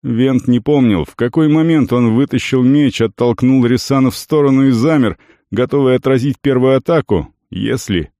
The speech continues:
когда демон расправится с подмастерьями. Расчёты Тибора на то, что юнцы сумеют одолеть тварь, показались вдруг смехотворными.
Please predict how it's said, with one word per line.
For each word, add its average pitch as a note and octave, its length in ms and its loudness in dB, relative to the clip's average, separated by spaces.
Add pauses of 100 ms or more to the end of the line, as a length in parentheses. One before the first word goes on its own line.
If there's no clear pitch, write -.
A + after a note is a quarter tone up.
(160)
когда E2 680 -4 (320)
демон A2+ 440 0
расправится A#2 760 -2
с - 80 -8
подмастерьями. G2+ 840 -2 (600)
Расчёты F#3+ 540 -4
Тибора E3 360 0
на C#3+ 180 0
то, E3 200 0
что C#3 220 -2
юнцы C3 460 0
сумеют C#3 500 0
одолеть B2 580 0
тварь, B2 380 0
показались A2+ 680 -2
вдруг G2 420 -2
смехотворными. A#2 1000 0